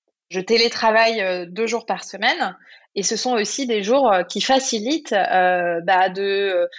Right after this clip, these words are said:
de, soit d'aller marcher. Pour moi, j'ai le bois de Boulogne à côté de chez moi. Donc, d'aller marcher le matin avant de démarrer le boulot, soit de fixer une séance de sport, euh, le soir. Mais c'est, euh, euh, facile parce que, en fait, c'est rapide entre la maison, euh,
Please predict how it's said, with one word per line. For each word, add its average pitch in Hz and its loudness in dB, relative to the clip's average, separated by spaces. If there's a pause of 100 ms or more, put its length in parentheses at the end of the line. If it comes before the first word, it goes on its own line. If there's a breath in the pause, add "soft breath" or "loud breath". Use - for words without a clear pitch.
(220 loud breath)
de, 196 -2 (160 loud breath)
soit 294 4
d'aller 247 4
marcher. 233 -2
Pour 233 -2
moi, 233 2
j'ai 226 0
le 208 -4
bois 202 0
de 196 -6
Boulogne 240 -2
à 208 -4
côté 208 -8
de 202 -14
chez - -6
moi. 214 2
Donc, 202 -6
d'aller 214 4
marcher 226 0
le 226 -2
matin 220 0
avant 220 0
de 196 -10
démarrer 185 2
le 190 -6
boulot, 302 2
soit 254 4
de 226 2
fixer 220 -2
une 226 0
séance 202 0
de 220 2
sport, 226 4
euh, 196 2 (400 loud breath)
le 220 2
soir. 247 2
Mais 208 -8
c'est, 226 -6
euh, 190 -8 (140)
euh, 64 -10 (200)
facile 233 -6
parce 190 -6
que, 202 -6
en 190 -6
fait, 208 -6
c'est 196 -8
rapide 190 -6
entre 185 -10
la 180 -2
maison, 190 -6
euh, 160 0